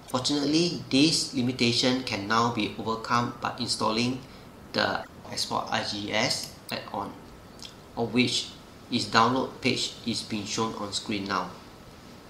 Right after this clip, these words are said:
You can refer to the link below this video to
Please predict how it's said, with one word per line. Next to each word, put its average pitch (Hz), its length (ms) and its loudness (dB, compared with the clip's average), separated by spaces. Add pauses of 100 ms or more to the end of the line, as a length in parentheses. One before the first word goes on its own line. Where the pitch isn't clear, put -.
(920)
You 120 140 2
can 117 480 4 (500)
refer 147 460 2
to 123 200 4
the 113 200 6
link 127 380 6
below 110 340 4
this 120 320 2
video 107 640 0 (720)
to 101 140 -2